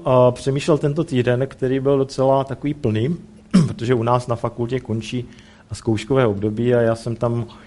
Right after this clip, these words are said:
měl ještě nějaké opakované termíny a dva dny jsem celý den zkoušel. A potom jsem už musel připravovat jako výuku na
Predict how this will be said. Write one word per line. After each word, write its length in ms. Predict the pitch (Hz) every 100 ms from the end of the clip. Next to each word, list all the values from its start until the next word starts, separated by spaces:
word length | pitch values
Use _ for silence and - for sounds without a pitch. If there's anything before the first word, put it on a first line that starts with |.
| - 107
měl 120 | 107
ještě 200 | 101 120
nějaké 280 | 117 113 127
opakované 1080 | 110 - 113 123 117 113 - - 135 127
termíny 600 | 123 98 104 110 113 117
a 200 | 117 113
dva 260 | 107 101 107
dny 160 | 107 117
jsem 260 | - 113
celý 260 | 110 107 113
den 160 | 120
zkoušel. 680 | 107 - 101 104 117 113 147 - - - - - - - - - - - - - - -
A 280 | 113 110 110
potom 320 | 117 127 120
jsem 280 | 127 120 -
už 120 | -
musel 260 | 127 - 117
připravovat 580 | - 107 117 117 117
jako 200 | 120 120
výuku 400 | 104 113 110 120
na 200 | 117 113